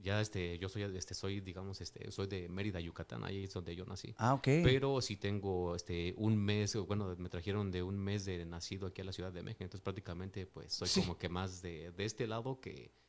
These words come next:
Speaker 1: que de allá del sur.
Speaker 2: Que del sur de Yucatán.
Speaker 1: Exactamente, exactamente.
Speaker 2: Eh, pero sí
Speaker 1: Entonces
Speaker 2: conoces Yucatán.
Speaker 1: Mm, este, fíjate que nada más he tenido, o sea, en toda mi vida, yo creo que nada más como por ahí del año dos mil siete es donde sí, este, donde tuve la oportunidad apenas de conocer.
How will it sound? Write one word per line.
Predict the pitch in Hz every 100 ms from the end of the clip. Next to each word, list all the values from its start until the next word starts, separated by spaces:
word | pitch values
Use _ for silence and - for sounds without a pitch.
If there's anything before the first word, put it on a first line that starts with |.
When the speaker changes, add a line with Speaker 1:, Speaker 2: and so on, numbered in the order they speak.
| _ - -
Speaker 1:
que | 90
de |
allá | 87 95
del | 95 85
sur. | - 107
Speaker 2:
Que | 110
del | 101 95
sur | - 117
de | 113 101
Yucatán. | - 107 - 113
Speaker 1:
Exactamente, | 98 101 - - 90
exactamente. | - - 95 95 98
Speaker 2:
Eh, | 127 95 -
pero | 127
sí | 117 143
Speaker 1:
Entonces |
Speaker 2:
conoces | 143 131 127 110
Yucatán. | 117 110 131 - -
Speaker 1:
Mm, | 127 131
este, | 123 - 101 95 98 101 127 110
fíjate | 113 120 117
que | 98
nada | 92
más | 113 113
he |
tenido, | 123 98 104
o | 117
sea, | 98 87
en | 90
toda | 107 127
mi | 98
vida, | 92 120 151 107
yo | 95
creo | 107
que | 98
nada | 95 98
más | 104
como | - 92 82
por | 82
ahí | 92 101
del | 90
año | 92 101
dos | 95 87
mil | 92
siete | 92 104 - 147 - - -
es | 92 92
donde | 98 92 85
sí, | - 90
este, | 92 - - - - - - -
donde | 95 95
tuve | 92 104 95
la | 90
oportunidad | 90 87 98
apenas | 95 98 95
de | 87
conocer. | 87 78 95 104